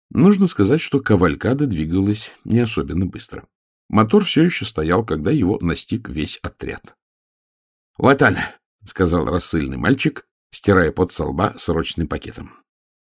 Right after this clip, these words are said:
«Вот и он», сказал некурящий представитель богемы. «Я здесь», приветливо согласился Джордж. «Чем могу вам служить?»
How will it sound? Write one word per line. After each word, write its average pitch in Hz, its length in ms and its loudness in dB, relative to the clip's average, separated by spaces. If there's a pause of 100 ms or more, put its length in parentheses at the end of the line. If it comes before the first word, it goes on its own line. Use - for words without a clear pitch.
(360)
«Вот 151 260 4 (220)
и 110 140 4
он», 95 420 2 (240)
сказал 82 440 -2
некурящий 87 580 -2
представитель 85 600 -4
богемы. 73 460 -6 (760)
«Я 123 400 2
здесь», 123 540 0 (100)
приветливо 90 520 2
согласился 85 640 -4
Джордж. - 440 -10 (440)
«Чем 196 200 6
могу 135 240 6
вам 78 160 0
служить?» 82 460 -6